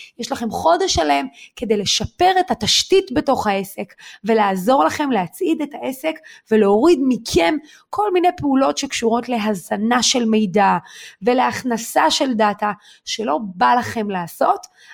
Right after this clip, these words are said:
אבל לאורך זמן בונות לכם מאגר לקוחות מדהים. בנוסף, אם חשבתם על זה,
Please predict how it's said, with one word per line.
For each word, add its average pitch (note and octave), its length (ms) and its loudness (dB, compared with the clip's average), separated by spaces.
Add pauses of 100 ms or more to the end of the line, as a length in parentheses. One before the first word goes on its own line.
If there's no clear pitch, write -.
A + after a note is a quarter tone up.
(120)
אבל F#3+ 300 -4
לאורך A#3 420 0
זמן A3+ 420 2 (400)
בונות G#3 560 -2
לכם C#4 360 -4
מאגר F#3 520 0
לקוחות G3 640 -4
מדהים. E3+ 340 -4 (800)
בנוסף, C4+ 600 0 (480)
אם D4 120 -2
חשבתם A#3+ 720 -2
על F#3 100 -6
זה, F3+ 240 -8